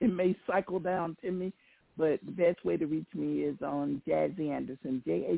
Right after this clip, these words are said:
Z Z I I, Anderson, A N D E R S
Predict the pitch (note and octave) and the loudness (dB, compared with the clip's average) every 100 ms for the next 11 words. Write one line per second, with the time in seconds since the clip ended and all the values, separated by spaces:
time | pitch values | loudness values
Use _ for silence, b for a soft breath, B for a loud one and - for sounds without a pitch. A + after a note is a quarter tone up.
0 | D#3 E3 D3+ D#3+ D#3 _ D#3+ F#3+ - D#3+ | 0 -4 0 0 0 _ 2 2 -2 -4
1 | C#3+ C#3 _ _ _ _ _ D#3+ D#3 C#3 | -2 -6 _ _ _ _ _ 2 2 0
2 | C3+ A2+ - D#3+ D#3+ C#3+ D3 C#3 D#3 D3 | -2 -8 -2 2 2 2 0 0 0 2
3 | D#3 D3 C#3+ - D3 | 4 4 4 2 0